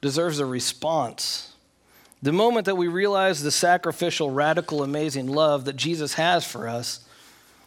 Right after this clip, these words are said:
it should change everything in us. The kind of, that kind of love deserves a response. A true appreciation is measured in life change.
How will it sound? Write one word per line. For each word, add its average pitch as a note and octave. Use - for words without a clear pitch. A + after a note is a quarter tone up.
it C#3+
should D#3+
change F#3+
everything E3
in E3
us. A2
The C3
kind F#3+
of, F3
that F3+
kind F#3
of D#3
love D#3+
deserves C#3+
a C#3
response. D#3+
A C3
true G3+
appreciation D#3+
is B2
measured C#3+
in B2+
life B2+
change. B2+